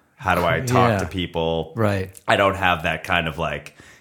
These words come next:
Speaker 1: kick of alcohol that'll make you say anything to anyone at any time.
Speaker 2: Right.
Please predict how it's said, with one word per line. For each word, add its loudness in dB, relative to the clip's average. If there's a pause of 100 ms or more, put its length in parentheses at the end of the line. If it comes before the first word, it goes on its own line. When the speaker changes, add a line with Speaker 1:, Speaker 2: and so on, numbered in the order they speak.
Speaker 1:
kick 0
of -2
alcohol 2
that'll -2
make -4
you -8
say -2
anything -4
to -10
anyone -6
at -12
any -12
time. -14
Speaker 2:
Right. 2